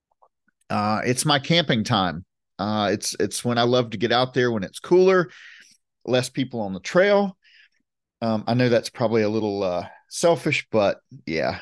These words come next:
I'm kinda selfish when I get into the woods. Um,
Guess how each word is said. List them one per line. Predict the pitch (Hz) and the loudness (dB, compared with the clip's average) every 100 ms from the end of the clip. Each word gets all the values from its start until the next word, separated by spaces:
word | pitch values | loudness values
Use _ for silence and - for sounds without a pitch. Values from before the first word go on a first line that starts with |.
| - | -6
I'm | 113 | -4
kinda | - 107 | -2 -4
selfish | 92 113 95 104 - | -2 -2 -2 -4 -6
when | 101 | -4
I | 92 | -2
get | 104 - | -4 -6
into | 98 104 | -8 -6
the | 90 | -4
woods. | 101 131 95 - - - - - - _ _ - | -2 -2 -2 -6 -14 -18 -18 -18 -20 _ _ -4
Um, | 120 110 101 104 | 0 2 0 -4